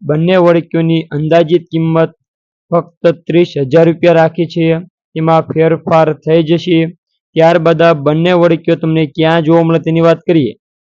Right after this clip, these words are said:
તો તાલુકો માળિયા અને જિલ્લો મોરબી, ત્યાં તમને આ બંને ઓળકીઓ જોવા મળશે. માલિકનું નામ છે નવઘણભાઈ. તેમનો નંબર સ્ક્રીન ઉપર આપેલો છે, એના પર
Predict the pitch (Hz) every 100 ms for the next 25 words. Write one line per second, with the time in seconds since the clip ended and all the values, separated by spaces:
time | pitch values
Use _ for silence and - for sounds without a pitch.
0 | - 147 151 147 170 170 170 156 147 151
1 | 170 170 170 170 190 _ _ - 156 143
2 | 143 165 208 226 _ _ - 165 185 160
3 | 143 117 _ _ - 160 160 165 165 156
4 | 156 165 170 165 170 165 165 143 143 165
5 | 170 170 165 175 165 175 _ _ _ 143
6 | 147 175 180 180 175 170 165 165 170 156
7 | 147 151 139 175 160 170 170 180 _ _
8 | _ _ 160 165 170 170 170 165 - 165
9 | 165 160 - 156 147 - 165 170 165 170
10 | 165 165 160 _ - 151 170 - 170